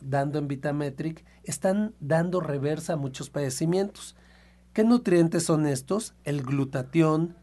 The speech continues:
el superóxido dismutasa y la catalasa. Elementos para la salud celular.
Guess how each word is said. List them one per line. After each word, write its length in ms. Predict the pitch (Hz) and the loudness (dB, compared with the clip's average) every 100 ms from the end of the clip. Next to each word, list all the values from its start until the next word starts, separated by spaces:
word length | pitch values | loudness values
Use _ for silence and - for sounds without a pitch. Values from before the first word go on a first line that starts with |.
| - | -4
el 120 | 151 | -2
superóxido 800 | - 165 143 147 - 165 139 127 | -2 -2 -2 -2 -2 -2 0 -2
dismutasa 720 | 131 127 131 147 143 135 160 | -2 -2 -2 0 0 0 -2
y 40 | |
la 160 | 127 117 | -2 -6
catalasa. 720 | 117 117 123 117 104 - - _ - - - - | -8 -6 -6 -6 -8 -12 -16 _ -20 -20 -20 -6
Elementos 680 | 180 185 185 208 208 - 220 | 2 4 6 6 4 0 -2
para 300 | - 156 147 | 0 -2 0
la 120 | 139 | -2
salud 360 | 131 139 139 151 | -4 -4 -4 -6
celular. 580 | - 139 139 143 139 | -6 -6 -4 -4 -6